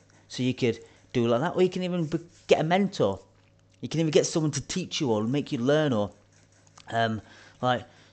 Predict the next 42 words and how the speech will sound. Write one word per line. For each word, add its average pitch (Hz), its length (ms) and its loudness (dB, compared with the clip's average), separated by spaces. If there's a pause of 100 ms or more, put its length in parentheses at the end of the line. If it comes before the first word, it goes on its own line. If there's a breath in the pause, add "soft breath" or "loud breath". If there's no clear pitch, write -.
(120)
someone 160 300 0
that - 80 0
actually 147 400 0
explains 143 500 0
to - 80 -6
you 110 120 0
or 104 40 0
gives 113 240 -4
you 110 100 -2
a 104 40 0
course, 127 480 -2
or, 95 280 -2 (460 loud breath)
um, 98 460 -4 (300)
someone 160 320 -2
that 139 160 -2
can, 139 280 -2 (380 soft breath)
like, 107 180 -4 (380)
take 151 280 -2
you 147 60 -6
through 139 220 -4
the 127 100 -4
steps - 320 -4
that - 100 -4
you 131 200 2
need 117 420 0 (220)
to 135 120 -4
ach-, - 340 -4 (100)
to - 140 -4
ach-, 139 380 0
achieve 117 400 -2
your 120 160 0
success. - 720 -4 (640 loud breath)
Don't 190 220 2
ever 170 180 2
think 165 260 -2
that 131 100 0
you 135 80 -2
have 143 160 -6
to - 80 -12
do 127 180 2
it 113 60 4
alone, 104 400 0